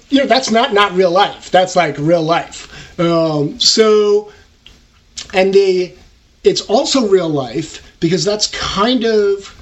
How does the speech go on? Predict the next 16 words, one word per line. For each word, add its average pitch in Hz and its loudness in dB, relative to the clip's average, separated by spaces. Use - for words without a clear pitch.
how 165 -2
th-, 180 -6
there, 175 0
there's 175 -2
a 165 -2
dynamic 180 0
here 135 -2
on 151 -2
how 151 -2
radicalization 165 0
and, 143 -2
you 185 -4
know, 147 0
the 143 -4
social, 180 0
uh, - -8